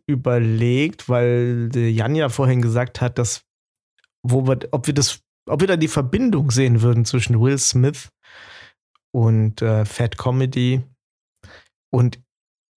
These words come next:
ich hab jetzt auch immer so ein bisschen nebenher überlegt, gibt's, also,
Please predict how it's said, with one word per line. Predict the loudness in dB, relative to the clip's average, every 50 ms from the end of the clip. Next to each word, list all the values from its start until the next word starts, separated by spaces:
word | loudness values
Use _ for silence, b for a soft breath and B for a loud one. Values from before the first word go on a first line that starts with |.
| _ -6 -4
ich | -4 -2 -2
hab | -2 0 -2
jetzt | -4 -4 -4 -6
auch | -6 -4
immer | -4 -2 -2 0 0
so | 0 0
ein | 0 0
bisschen | -2 -2 -2 0 0
nebenher | 0 0 2 2 2 2 0
überlegt, | 0 -2 -2 -2 -2 -4 -6 _ _ _ _ _ _ _ _ _ -8 -6 -6 -6 -4
gibt's, | -4 -4 -4 -4 -4 -2
also, | 0 0 2 0 0